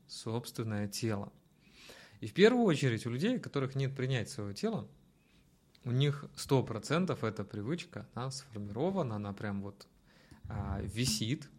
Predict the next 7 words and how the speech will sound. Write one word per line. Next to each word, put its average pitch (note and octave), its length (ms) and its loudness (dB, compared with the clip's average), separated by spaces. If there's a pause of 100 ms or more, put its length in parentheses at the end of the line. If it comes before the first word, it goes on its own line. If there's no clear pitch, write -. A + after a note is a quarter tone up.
(160)
да, A2 280 0
скажем A2 320 -4
так, G2 140 -2
большой G#2+ 440 0
красной G#2+ 480 0
нитью. G#2+ 520 -2 (760)
И A2+ 360 0